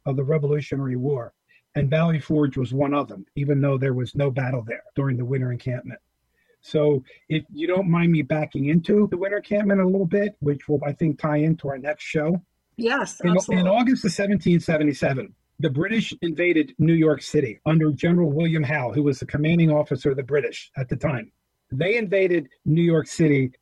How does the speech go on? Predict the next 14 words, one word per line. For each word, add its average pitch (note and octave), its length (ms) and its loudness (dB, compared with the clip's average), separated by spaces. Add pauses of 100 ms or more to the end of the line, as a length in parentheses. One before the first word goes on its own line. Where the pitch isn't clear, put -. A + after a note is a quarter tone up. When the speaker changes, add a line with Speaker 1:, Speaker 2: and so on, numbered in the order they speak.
Speaker 1:
Lydia, D3 400 0 (160)
with D3 220 -2
the D3 80 -2
largest E3+ 840 0 (140)
amphibious E3 840 0 (260)
armada D3+ 600 0 (180)
in C3+ 160 -2
the C3 80 -4
history F3+ 600 -2 (140)
of C#3+ 120 0
the C#3 100 -2
world. C3 400 -4 (720)
Speaker 2:
Now, B3 280 0
amphibious, A#3+ 840 2